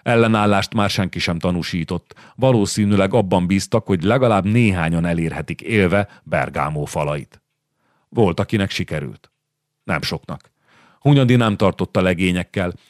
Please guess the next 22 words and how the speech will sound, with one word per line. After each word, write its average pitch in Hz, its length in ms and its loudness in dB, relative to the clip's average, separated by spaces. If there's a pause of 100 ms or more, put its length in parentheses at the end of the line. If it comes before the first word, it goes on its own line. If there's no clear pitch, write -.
(160)
levette 113 400 2
sisakját, 110 680 0
megtörölte 101 540 0
homlokát, 107 680 0 (260)
s - 100 -8
visszafordult 95 800 0
az 80 100 -6
emelkedő 76 540 -6
felé. 71 400 -12 (400)
A - 100 -6
lemenő 110 420 2
naptól 101 400 2
hunyorogva 92 540 0
észrevette 98 600 -2
a 80 80 -2
király 85 360 -2
lovasait, 98 600 -2 (220)
akik - 260 -8
dermedten 87 640 0
figyelték 85 680 -4 (160)
a 104 100 -6
mind 117 260 2